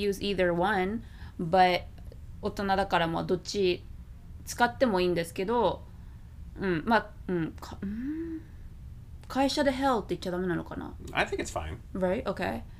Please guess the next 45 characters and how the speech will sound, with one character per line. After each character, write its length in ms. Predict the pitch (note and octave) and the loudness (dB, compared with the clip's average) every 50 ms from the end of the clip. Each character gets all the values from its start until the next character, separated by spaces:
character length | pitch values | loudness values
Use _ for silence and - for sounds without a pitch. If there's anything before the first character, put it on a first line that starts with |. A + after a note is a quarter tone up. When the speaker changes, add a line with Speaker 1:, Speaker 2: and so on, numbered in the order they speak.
| - - - - - | -14 -14 -16 -14 -10
Speaker 1:
So, 340 | - - A3 A3 G#3+ G#3+ - | -4 0 2 2 2 2 2
yeah, 380 | - B3 B3 A#3 G3+ F#3 - - - - - - | 4 6 8 10 10 10 8 6 2 -6 -10 -6
本 200 | - A3+ B3+ B3 | -2 0 0 2
当 80 | - A#3 | 2 2
に 100 | A#3 A3+ | 0 2
気 140 | - C#4 C4 | 2 2 2
分 200 | A3 A#3 A3 G3+ | 4 2 4 4
に 80 | F#3 | 4
よ 80 | F3+ F3 | 4 4
っ 40 | E3+ | 4
て 140 | - F3 E3+ | 2 -2 0
変 140 | - F3+ E3 | 2 2 2
え 20 | E3 | 2
ま 160 | E3 E3 E3 | 2 0 -2
す。 140 | - - - | -4 -6 0
特 240 | - C4 C4 C4 A#3 | 2 2 4 4 4
に 240 | G#3 F#3 F3+ F3+ - - - - - - - - - - - - - - - - | 6 6 6 6 4 -2 -12 -14 -14 -14 -16 -16 -16 -16 -16 -16 -14 -14 -6 -2
小 200 | - - B3 A#3+ | 2 4 4 4
さ 180 | A3+ - B3+ A#3 | 6 6 6 6
い 60 | G#3 | 8
ニ 120 | F#3+ F#3 F3+ | 8 8 8
ュ 40 | F3 | 8
ア 80 | F3 | 8
ン 60 | F3 | 6
ス 140 | F3 - - F3+ | 4 2 2 2
の 60 | E3+ | 2
違 340 | F3 - G3 F3 F3+ F3 F3 | 2 2 4 6 6 6 6
い 20 | |
が 80 | F3+ F3 | 6 6
あ 60 | F3 | 4
る 80 | E3+ E3 | 4 2
わ 80 | E3 E3 | 0 -2
け 100 | - E3 | -2 -2
で 80 | D3+ | -2
も 100 | D#3+ D#3+ | 0 0
な 140 | D#3 D#3 D#3 | 0 0 -2
く、 400 | - - F3 E3 E3 D#3 D3 - - - - - - - - | -4 -4 -2 -2 0 -2 -2 -4 -8 -14 -14 -14 -14 -4 2
大 100 | - G#3 | 2 4
人 140 | G#3 G#3+ G#3 | 4 6 6
が 180 | G3 F3+ F3 | 6 6 6
使 180 | F3 - - E3+ | 4 2 0 0
う 60 | D#3+ | 0
と 140 | - E3+ E3 | 0 -2 -4
し 100 | - - | -2 0
て 140 | - F3 | 0 0